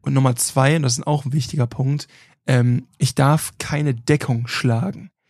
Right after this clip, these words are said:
Mit Boxhandschuhen kann ich in den Ellbogen hauen, gar kein Thema. Wenn ihr mit einer unverkleideten Faust mal so richtig schön auf so einen Ellbogen drauf trümmert, ist eure, eure Mittelhand danach Mus. Das wollt ihr nicht, das ist nicht gut und vor allem, ihr habt euch danach für den Rest des Kampfes erstmal eine Hand genommen, das ist auf jeden Fall kein geiles Setup.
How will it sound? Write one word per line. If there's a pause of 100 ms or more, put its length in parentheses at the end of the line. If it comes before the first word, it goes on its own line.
(220)
Mit
Boxhandschuhen
kann
ich
in
den
Ellbogen
hauen,
gar
kein
Thema.
Wenn
ihr
mit
einer
unverkleideten
Faust
mal
so
richtig
schön
auf
so
einen
Ellbogen
drauf
trümmert,
ist
eure,
eure
Mittelhand
danach
Mus. (500)
Das
wollt
ihr
nicht,
das
ist
nicht
gut
und
vor
allem,
ihr
habt
euch
danach
für
den
Rest
des
Kampfes (260)
erstmal
eine
Hand
genommen,
das
ist
auf
jeden
Fall
kein
geiles
Setup.